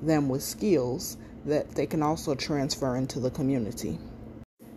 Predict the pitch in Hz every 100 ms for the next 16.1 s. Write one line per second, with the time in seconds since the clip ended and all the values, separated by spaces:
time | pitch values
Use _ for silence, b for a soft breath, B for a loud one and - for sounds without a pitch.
0 | - - - - 196 202 233 269 269 202
1 | 202 226 247 - 170 165 160 - 165 156
2 | 151 156 - - B B B - 233 214
3 | 185 160 - - 302 226 - 165 156 -
4 | - 147 147 147 147 - - - 175 160
5 | 151 170 - - 180 175 190 220 151 147
6 | 170 - 156 139 - 196 120 127 131 143
7 | 160 143 123 131 147 127 90 - - -
8 | - - - B B B B B B -
9 | 185 196 254 - - 254 160 135 151 -
10 | - 143 160 - - 214 220 175 175 -
11 | - B B - 214 180 151 160 165 -
12 | 156 143 - 165 160 - 151 143 151 -
13 | 135 - 147 151 - 131 135 143 - -
14 | 175 147 143 143 143 147 143 127 135 131
15 | 143 131 120 - - - - - - -
16 | -